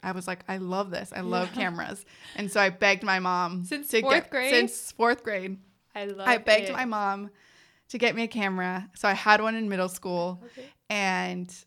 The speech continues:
Speaker 1: uh, upgraded over time and all this stuff. And I remember,
Speaker 2: Wow.
Speaker 1: like, it really, again, like, and I loved hearing, um, Rocio's, uh,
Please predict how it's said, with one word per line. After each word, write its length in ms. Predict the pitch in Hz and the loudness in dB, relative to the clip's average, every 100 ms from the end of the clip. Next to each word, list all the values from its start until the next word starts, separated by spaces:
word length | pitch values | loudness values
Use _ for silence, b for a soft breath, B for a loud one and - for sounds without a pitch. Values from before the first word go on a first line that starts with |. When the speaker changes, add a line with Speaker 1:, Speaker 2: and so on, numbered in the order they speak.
| - | 0
Speaker 1:
uh, 360 | 196 185 185 - | 4 4 2 6
upgraded 760 | 214 208 - 226 214 202 202 | 6 6 6 6 8 6 6
over 240 | 190 190 214 | 6 4 0
time 500 | 226 185 180 185 180 | 2 4 6 2 0
and 120 | 170 | -2
all 100 | 180 | -2
this 140 | 180 | -2
stuff. 320 | - 180 180 214 | -2 -2 0 -2
And 180 | 220 | 2
I 120 | 220 233 | 2 2
remember, 360 | 233 247 320 | 0 0 0
Speaker 2:
Wow. 40 | 277 | 0
Speaker 1:
like, 300 | 214 185 - | 0 -2 -4
it 260 | 208 202 - - | -6 -6 -10 -14
really, 540 | 220 349 427 220 - - | -6 -4 -2 -4 -8 -8
again, 380 | 233 233 233 220 | -6 -2 -2 -4
like, 240 | 196 - | -6 -4
and 100 | 220 | 2
I 100 | 220 | 2
loved 260 | 220 233 233 | 4 0 0
hearing, 520 | 233 220 208 190 - - | 0 0 0 -6 -8 -6
um, 440 | 196 180 175 - - | -2 -2 -4 -8 -2
Rocio's, 560 | 208 202 190 185 - _ - | -2 0 -2 -4 -10 _ -4
uh, 300 | 185 180 | -2 -4